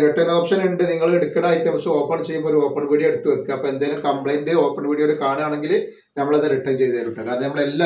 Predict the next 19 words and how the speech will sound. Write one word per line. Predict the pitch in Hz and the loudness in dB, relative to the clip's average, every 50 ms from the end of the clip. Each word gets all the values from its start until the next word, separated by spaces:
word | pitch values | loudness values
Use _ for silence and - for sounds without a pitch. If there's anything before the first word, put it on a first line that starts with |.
| 160 | 0
ഐറ്റംസും | - - 147 135 - - 143 - | 0 -2 -4 -6 -6 -8 -8 -6
ചെക്ക് | 143 135 - - | -6 -6 -4 -4
ചെയ്തിട്ടാണ് | 151 147 135 135 139 135 139 135 131 | -4 -2 -2 -2 -2 -2 0 0 0
വിടുക. | 127 135 - - - - - - _ _ _ _ - - | 0 0 0 -2 -2 -6 -10 -20 _ _ _ _ -8 -8
അപ്പൊ | 135 123 139 139 - | -6 -4 -4 0 2
കംപ്ലൈന്റ് | - 139 135 135 143 143 147 165 165 | 2 2 2 0 0 0 0 0 0
ഉണ്ടാവാനുള്ള | 156 160 156 151 147 147 147 | 0 0 0 0 -2 -2 0
സാധ്യത | 139 135 131 131 143 143 139 | 0 0 0 0 0 0 2
വളരെ | 135 131 131 135 147 156 - - | 2 2 2 2 0 -2 -2 -2
കുറവാണ്. | 131 123 120 123 123 120 117 107 107 107 | -2 -2 -2 -2 -2 -4 -4 -6 -8 -8
അപ്പൊ | 104 117 113 | -8 -8 -6
അതുകൊണ്ടാണ് | 113 123 123 127 139 147 143 135 - | -4 -4 -4 -4 -4 -6 -6 -8 -8
ഓപ്പൺ | - - 135 131 | -8 -4 -2 0
വീഡിയോ | 135 135 147 139 | 0 2 2 2
എടുക്കാൻ | 131 127 120 123 | 0 0 -4 -4
വേണ്ടി | 120 117 117 117 | -4 -4 -4 -4
പറയുന്നത് | 120 110 110 107 104 101 | -6 -6 -6 -6 -6 -6
കേട്ടോ. | 98 - - - - _ _ _ _ _ - - _ _ _ _ _ _ _ _ _ _ _ _ _ _ _ _ _ _ _ _ _ _ _ | -8 -10 -16 -20 -20 _ _ _ _ _ -20 -20 _ _ _ _ _ _ _ _ _ _ _ _ _ _ _ _ _ _ _ _ _ _ _
അപ്പൊ | _ 117 110 | _ -12 -10